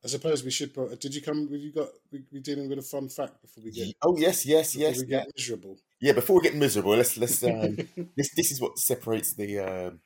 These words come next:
Speaker 2: the plays from the,
Speaker 1: S-,
Speaker 2: the
Speaker 1: yeah.
Speaker 2: listeners. <laughs>
Speaker 1: Yeah, it is. This is what keeps people listening. We should, we should give 'em, yeah, we should wait, make 'em wait about two minutes or
Speaker 2: Two
Speaker 1: so
Speaker 2: minutes in before we
Speaker 1: before
Speaker 2: drop
Speaker 1: we,
Speaker 2: this.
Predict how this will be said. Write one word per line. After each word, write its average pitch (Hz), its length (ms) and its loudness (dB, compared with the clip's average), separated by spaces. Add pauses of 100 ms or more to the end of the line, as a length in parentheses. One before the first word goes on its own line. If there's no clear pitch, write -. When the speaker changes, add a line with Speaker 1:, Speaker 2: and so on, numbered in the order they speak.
Speaker 2:
the - 80 -14
plays 95 460 2
from 95 160 -8
the, 92 80 0
Speaker 1:
S-, - 360 -2
Speaker 2:
the - 100 6
Speaker 1:
yeah. - 60 0
Speaker 2:
listeners. 185 480 -2 (160)
<laughs> - 120 2
Speaker 1:
Yeah, - 400 2 (140)
it 135 200 0
is. 113 140 -6
This 139 160 -6
is 135 160 -10
what 123 160 -6
keeps 127 220 -12
people 120 340 -10
listening. 123 300 -8
We 131 80 -8
should, 185 180 -4 (480)
we 135 60 -10
should 170 200 -4
give 139 200 -4
'em, 113 240 -10 (160)
yeah, 127 220 -4
we 113 100 -8
should 127 180 -8
wait, 127 320 -4
make 131 180 -8
'em 139 80 -8
wait 120 200 -6
about 107 260 -12
two 120 160 -4
minutes 110 420 -10
or - 40 -14
Speaker 2:
Two 143 80 0
Speaker 1:
so 117 100 0
Speaker 2:
minutes 107 220 -4
in 87 140 -4
before 95 260 -4
we 85 80 -6
Speaker 1:
before - 160 0
Speaker 2:
drop 123 100 0
Speaker 1:
we, 120 60 -2
Speaker 2:
this. 117 100 -8